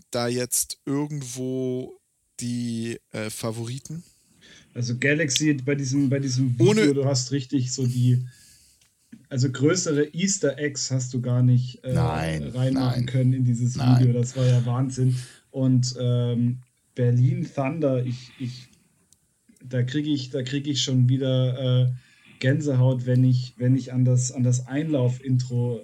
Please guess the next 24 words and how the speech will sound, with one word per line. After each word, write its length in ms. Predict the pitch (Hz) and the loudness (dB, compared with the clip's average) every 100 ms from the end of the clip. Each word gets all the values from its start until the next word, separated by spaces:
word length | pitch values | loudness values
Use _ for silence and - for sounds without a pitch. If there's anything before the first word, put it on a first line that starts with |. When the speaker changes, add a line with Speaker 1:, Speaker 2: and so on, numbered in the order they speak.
| - | -8
Speaker 2:
äh, 180 | 123 113 | -6 -6
denke, 420 | 123 123 127 123 | 0 2 2 0
weil, 300 | 120 120 117 - | -2 -4 -6 -10
ähm, 500 | 123 117 117 117 113 - - - - _ _ _ _ _ _ _ | -6 -4 -2 -2 -2 -8 -20 -20 -20 _ _ _ _ _ _ _
das 220 | 113 - | -14 -12
ist 180 | 127 - | -8 -6
ja 240 | 123 117 120 | -4 -4 -4
auch, 240 | 123 127 | -6 -6
ich 140 | 135 - _ - | -12 -16 _ -20
find, 400 | 123 135 139 - | -6 -2 -2 -4
also 340 | 143 120 123 123 - | -6 0 2 2 0
gerade 340 | - 135 143 | -2 0 2
A 140 | 120 143 | 2 0
C 220 | 131 135 | 0 -2
D 220 | 123 147 | -2 -4
C 260 | 147 151 139 | -4 -2 0
und, 240 | 135 131 | 0 -2
und, 340 | 131 131 131 127 | 0 0 0 -2
äh, 400 | 127 127 123 127 127 - _ _ _ - _ _ _ | -2 2 2 0 -6 -20 _ _ _ -20 _ _ _
das 380 | 120 131 135 - | -8 -6 -4 -6
als 240 | 127 120 | -8 -10
Einlaufmusik, 800 | 123 143 135 131 127 127 127 127 | -6 -2 0 -2 2 2 2 0
das 200 | 127 123 | 0 -2
ist 360 | - - - | -4 -6 -6